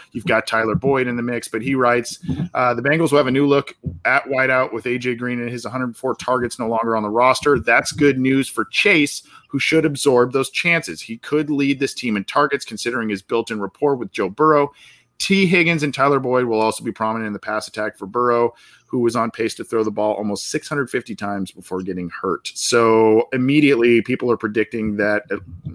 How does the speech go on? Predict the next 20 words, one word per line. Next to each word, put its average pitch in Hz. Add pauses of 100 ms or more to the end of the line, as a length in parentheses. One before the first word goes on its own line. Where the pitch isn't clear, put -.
I 107
mean, 104
from 95
a -
fantasy 127
perspective 98
or 87
just 95
in 92
general, 101 (260)
that 110
Ja'Marr 107
Chase 101
is -
gonna 98
have 98
a 98
big 92
fantasy 85
impact. 71